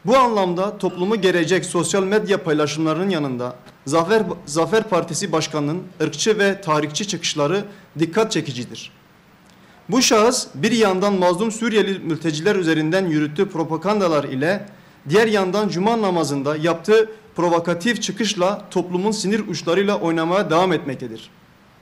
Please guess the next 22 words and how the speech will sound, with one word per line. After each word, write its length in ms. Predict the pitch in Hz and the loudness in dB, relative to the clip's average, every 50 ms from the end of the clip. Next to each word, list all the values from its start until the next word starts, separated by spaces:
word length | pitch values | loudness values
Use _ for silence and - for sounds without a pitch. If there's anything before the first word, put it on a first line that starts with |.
| _ _ _ _ _ - - - - _ _ _ _ - _ _ _ _ _ _ _ _ _ - | _ _ _ _ _ -20 -20 -20 -20 _ _ _ _ -20 _ _ _ _ _ _ _ _ _ -6
Sosyal 400 | - - 202 196 202 247 247 254 | 0 2 4 4 6 4 4 4
medya 520 | 247 269 269 208 233 226 208 185 156 165 | 4 2 2 4 4 2 2 2 0 -4
hesabından 500 | 180 175 - 196 190 190 190 196 214 214 | -4 0 0 2 2 2 2 0 0 0
mahrum 500 | 190 180 175 170 180 202 220 220 214 214 - - - - - - - - _ - | 0 0 0 2 2 2 2 2 0 -2 -6 -12 -20 -20 -20 -20 -20 -20 _ -6
Şeyh 240 | - - 185 185 | -2 2 2 2
Said 320 | 180 180 - 220 214 214 214 | 4 4 4 4 4 4 2
hakkında 400 | 151 170 170 - - 175 185 202 | -2 -4 -6 -4 -2 0 0 0
kullandığı 500 | 190 - 170 160 160 160 160 156 185 208 | 0 0 0 2 2 2 2 2 2 2
ifadeyle 640 | 208 185 143 - 170 165 160 180 202 196 175 147 139 | 0 0 -2 0 0 2 4 4 4 4 4 2 0
kendisini 440 | 143 - 156 160 160 147 - 214 208 | 0 -2 -2 -2 -2 -2 -2 -4 -2
tarif 300 | 208 165 170 196 196 196 | 0 0 0 0 0 0
eden 200 | 185 170 170 160 - | 0 0 0 0 0
Ümit 260 | 156 170 180 175 - | -2 -2 -2 -2 0
Özdağ'ın 460 | - 208 208 175 156 151 147 165 190 202 - - - - - - - | 0 2 2 2 2 0 0 0 -2 -4 -8 -12 -20 -20 -20 -12 -6
toplumsal 580 | - 175 165 175 180 180 160 - 220 226 226 220 - - - - | -6 -4 -2 0 -2 0 2 2 2 2 2 0 -6 -14 -16 -8
çatışmayı 540 | - 180 170 170 - - 170 165 185 208 202 | -4 -2 -2 0 -2 -2 0 2 2 2 2
körükleyici 680 | 202 180 165 165 165 165 180 175 170 151 175 214 208 | 2 0 0 0 2 2 4 4 4 2 0 -4 -2
provokasyon 640 | 208 175 165 160 160 160 175 170 151 - - 214 214 190 | -2 -2 0 0 0 0 -2 -2 -2 0 0 0 2 2
görevini 540 | 165 156 151 151 143 143 139 151 170 190 196 - - - - - | 2 2 2 2 0 0 0 0 -2 -4 -6 -10 -18 -20 -20 -8
kimlerin 420 | - - 175 175 175 175 196 226 226 | -2 0 2 4 4 4 4 2 0
talimatıyla 600 | - 185 170 170 180 180 170 165 170 175 208 208 | 2 0 2 2 2 2 2 0 0 0 0 2
yürüttüğü 680 | 190 170 156 160 151 156 - 165 170 185 214 220 214 | 4 4 2 2 2 -2 0 2 4 4 4 2 0